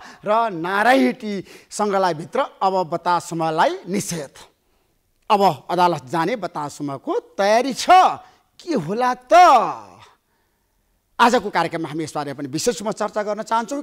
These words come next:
किन भन्दाखेरि नारायणी सङ्ग्रहालयमा जसरी बताससम्मले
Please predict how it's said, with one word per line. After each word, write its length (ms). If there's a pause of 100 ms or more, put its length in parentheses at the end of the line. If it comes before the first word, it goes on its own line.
किन 160
भन्दाखेरि 460 (320)
नारायणी 420
सङ्ग्रहालयमा 680 (420)
जसरी 340
बताससम्मले 920